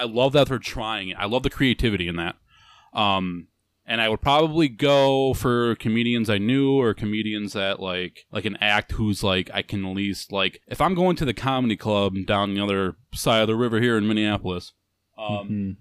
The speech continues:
Speaker 1: if I'm going down to, to Acme, like,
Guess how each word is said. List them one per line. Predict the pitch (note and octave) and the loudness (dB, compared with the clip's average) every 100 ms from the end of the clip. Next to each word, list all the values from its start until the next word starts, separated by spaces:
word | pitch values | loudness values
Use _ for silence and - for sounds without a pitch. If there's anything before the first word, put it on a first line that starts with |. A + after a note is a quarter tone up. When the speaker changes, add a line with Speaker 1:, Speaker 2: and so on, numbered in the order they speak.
| _ _ | _ _
Speaker 1:
if | |
I'm | C3 D3 | 0 2
going | D3+ D3+ C#3 | 2 2 2
down | C3 C3 B2 | 2 2 2
to, | - A2 F#2+ | 2 2 2
to | A#2+ | 0
Acme, | A#2 A2+ - F#2+ F#2 | 2 0 0 -2 -2
like, | G2 F#2+ F#2+ | -2 -2 -4